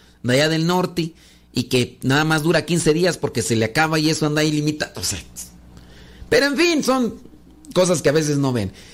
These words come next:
Eh, ¿cuál nos quedamos tú? Mm, ah, sí, de lo de terco, número cuarenta y uno. Número cuarenta y dos. Los continuos o inesperados, ah, eso es, cambios de amor,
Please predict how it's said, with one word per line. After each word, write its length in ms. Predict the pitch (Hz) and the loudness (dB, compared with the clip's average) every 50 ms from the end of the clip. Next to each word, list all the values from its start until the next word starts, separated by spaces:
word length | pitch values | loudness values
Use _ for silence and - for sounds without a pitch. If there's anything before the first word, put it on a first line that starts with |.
| - - - - - | -20 -20 -20 -12 -4
Eh, 560 | - 156 170 180 185 185 185 190 190 190 180 190 | -2 0 0 2 0 0 0 -2 -2 -4 -4 -2
¿cuál 200 | - 208 226 233 | -2 0 0 0
nos 120 | 220 220 - | 0 0 0
quedamos 480 | - 135 135 156 170 170 170 170 175 | 0 0 0 2 2 0 0 0 0
tú? 180 | - 185 185 - - - - | -2 -2 -2 -4 -10 -14 -8
Mm, 760 | - 135 139 143 143 143 143 139 143 143 143 143 143 143 143 147 143 - | -4 0 0 2 2 2 2 2 0 0 0 0 0 -2 -2 -4 -4 -2
ah, 120 | 165 180 | -4 -2
sí, 140 | 175 - 185 | 0 0 2
de 120 | 151 170 147 | 2 2 2
lo 100 | 139 131 | 2 2
de 100 | 135 135 | 0 0
terco, 400 | - 202 190 175 - - 131 123 | 0 0 0 0 0 -2 0 2
número 260 | 151 180 190 180 170 | 2 2 2 2 2
cuarenta 280 | 160 143 139 135 143 | 2 0 2 2 2
y 60 | 151 165 | 2 2
uno. 100 | 165 185 | 2 2
Número 220 | 233 254 247 226 | 2 2 2 2
cuarenta 260 | 214 196 185 160 185 | 2 0 0 2 2
y 40 | 185 | 2
dos. 360 | 220 220 196 - - - - _ _ _ _ _ _ _ _ _ _ _ _ _ | 2 2 2 0 -6 -10 -16 _ _ _ _ _ _ _ _ _ _ _ _ _
Los 220 | - 160 185 - - | 0 2 2 2 0
continuos 840 | - 190 202 202 180 202 247 262 277 277 285 285 254 - - - - - - - - | 0 0 0 0 2 2 2 2 2 2 0 0 -2 -4 -6 -10 -14 -20 -20 -8 -2
o 160 | - 156 160 | 0 2 2
inesperados, 640 | 160 160 160 156 156 - - 165 185 196 220 220 - - | 2 2 0 0 -2 -2 -2 0 0 2 0 0 0 0
ah, 100 | 175 170 | 0 0
eso 140 | 170 160 165 | 0 0 -2
es, 120 | 156 - | -2 0
cambios 380 | - 180 190 190 180 185 170 139 | 0 -2 0 2 2 2 2 2
de 100 | 147 131 | 2 2
amor, 460 | 127 135 156 180 202 196 - - | 2 2 2 2 0 0 -4 -10